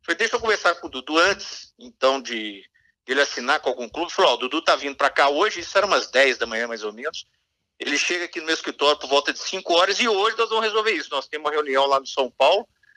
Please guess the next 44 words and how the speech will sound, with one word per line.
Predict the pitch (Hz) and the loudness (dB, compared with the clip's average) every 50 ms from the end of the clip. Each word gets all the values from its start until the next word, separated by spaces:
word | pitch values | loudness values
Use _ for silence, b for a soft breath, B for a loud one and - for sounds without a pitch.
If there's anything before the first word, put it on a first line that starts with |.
| b | b
às | - 120 123 | -4 -4 -2
sete | - - 147 135 135 - - 165 | -2 0 0 0 0 0 -4 -6
e | 160 | -4
meia, | 156 151 151 165 208 220 208 | -2 -2 0 0 0 0 0
nós | 180 139 135 | 0 0 0
vamos | 139 143 147 | 0 -2 -2
ligar | 135 127 135 135 | 0 2 2 2
pro | 131 - - | 0 -2 -6
Corinthians | - 165 139 143 147 185 202 - 202 185 165 | -2 -2 -2 -2 -2 -6 -8 -6 -6 -2 0
ou | 165 180 214 247 311 - _ b b b b b - | 2 2 2 2 -2 -6 _ b b b b b -2
nós | 180 160 143 | 0 0 2
vamos | 143 156 170 175 165 156 117 - - B B B B B B _ | 2 0 2 2 2 0 0 -2 -8 B B B B B B _
não | - 139 202 262 269 208 | -4 -2 0 0 2 0
ir | 196 214 240 233 - - | 0 0 -2 -4 -6 -8
pro, | - 143 131 120 113 _ | -8 -6 -6 -6 -8 _
pro, | - 139 131 127 123 - | -12 -10 -8 -8 -8 -10
pro | _ - 139 | _ -10 -4
Morumbi, | 139 143 156 165 180 170 135 151 170 202 240 262 - | 0 2 2 2 0 -2 -2 -2 -2 0 0 -2 -2
vamos | 220 - 147 160 180 175 160 143 | -2 -2 0 0 0 -2 -2 2
lá | 139 147 151 151 | 2 2 2 2
pro, | - 147 135 123 113 _ | -2 -8 -12 -12 -12 _
pro | _ - - | _ -20 -12
Corinthians, | - 165 160 156 156 180 208 233 - 262 247 226 | -6 -4 -4 -4 -4 -6 -10 -8 -4 -4 -2 2
ou | 233 226 233 233 | 2 2 2 4
nós | 240 240 226 | 4 4 4
já | 240 240 240 | 4 4 2
estamos | 233 - - 214 214 | 2 0 0 0 0
marcados | 226 220 - - - 180 180 185 | 0 -2 0 2 2 2 2 2
lá | 185 180 | 0 0
pra | 185 196 | 0 0
assinar, | 185 - - 202 196 185 180 170 | -2 0 0 0 2 2 2 2
assinar | 156 151 - - - 151 147 151 - _ | 2 0 -4 -4 -4 -2 -2 -2 -2 _
com | - | -8
o | |
São | - - 185 170 | -2 -2 -2 0
Paulo." | - - 110 107 101 - _ _ - B B B B B B B B B B B B | 2 2 2 2 2 -2 _ _ -20 B B B B B B B B B B B B
Eu | - - | -16 -10
falei, | - 247 247 | -10 -8 -8
"Mas | 247 247 240 | -8 -8 -8
deixa | 247 254 247 - 269 | -6 -6 -6 -6 -8
eu | 269 | -10
falar | 240 - 254 240 240 240 | -6 -6 -4 -4 -4 -6
com | - - 220 240 | -6 -10 -14 -10
ele." | 165 151 123 107 | -10 -10 -10 -12